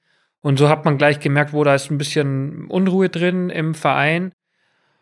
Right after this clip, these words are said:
und ich musste mich da zurechtfinden und dann war aber das große Glück, im Sommer zweitausendsechs war ich bei der Nationalmannschaft, ich war bei der W M in Deutschland im Kader und das hat vieles verändert,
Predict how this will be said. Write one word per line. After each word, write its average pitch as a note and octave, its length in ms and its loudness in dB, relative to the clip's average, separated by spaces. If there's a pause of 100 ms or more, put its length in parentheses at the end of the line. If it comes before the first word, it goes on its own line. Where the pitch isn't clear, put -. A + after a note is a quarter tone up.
(160)
und F3+ 100 8
ich E3 100 8
musste F3 280 4
mich E3 160 -2
da D#3 200 4
zurechtfinden E3+ 600 0
und D3 120 0
dann D3 160 2
war C#3+ 180 6
aber D#3+ 120 2
das D3+ 300 -6
große D#3 480 2
Glück, D3+ 600 0 (240)
im D#3+ 280 4
Sommer D3+ 240 2
zweitausendsechs D3 400 -4
war C#3+ 160 -4
ich - 340 -10
bei C#3 80 2
der C3 80 -2
Nationalmannschaft, B2+ 720 -6
ich - 200 -10
war B2+ 140 -2
bei B2+ 140 -4
der B2 100 -4
W B2 80 -6
M B2 160 -6
in B2 140 -8
Deutschland B2+ 520 -8 (220)
im C3 160 -4
Kader B2+ 520 -6
und B2+ 180 -8
das B2 120 -8
hat - 220 -10 (680)
vieles F#3 460 -6
verändert, F3 680 -4